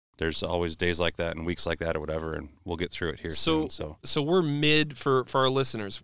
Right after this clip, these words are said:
Speaker 2: currently we're mid-December right now.
Speaker 1: Yeah.
Speaker 2: And this, today even, was, like, the last, would you say it's probably the last chance you guys are gonna have at pouring concrete? 'Cause you
Speaker 1: I
Speaker 2: need
Speaker 1: mean,
Speaker 2: to
Speaker 1: I
Speaker 2: have
Speaker 1: s-,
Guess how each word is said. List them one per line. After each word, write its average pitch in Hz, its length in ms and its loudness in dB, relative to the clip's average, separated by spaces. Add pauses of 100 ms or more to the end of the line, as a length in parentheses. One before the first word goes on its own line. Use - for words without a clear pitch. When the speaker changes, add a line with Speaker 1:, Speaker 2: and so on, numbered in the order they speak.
(140)
Speaker 2:
currently 151 440 0
we're 123 180 0
mid-December 117 840 -2
right 92 180 -6
now. 90 300 -12
Speaker 1:
Yeah. 82 300 2 (160)
Speaker 2:
And 117 520 -4 (340)
this, 127 480 2
today 135 340 4
even, 101 500 -6
was, 123 300 0
like, 113 320 2
the 117 160 0
last, 123 760 -2 (480)
would 127 120 -2
you 147 100 -2
say 185 260 4
it's 180 120 2
probably 165 460 4
the 139 120 4
last 131 280 6
chance 131 260 0
you 139 60 -4
guys 127 160 0
are 123 80 -2
gonna 117 120 -4
have 117 240 0
at - 120 -8
pouring 113 320 -6
concrete? 117 440 -6
'Cause 135 160 -4
you 151 60 2
Speaker 1:
I 123 80 8
Speaker 2:
need 139 60 8
Speaker 1:
mean, 147 100 10
Speaker 2:
to 135 60 10
Speaker 1:
I - 20 12
Speaker 2:
have 147 100 10
Speaker 1:
s-, - 100 6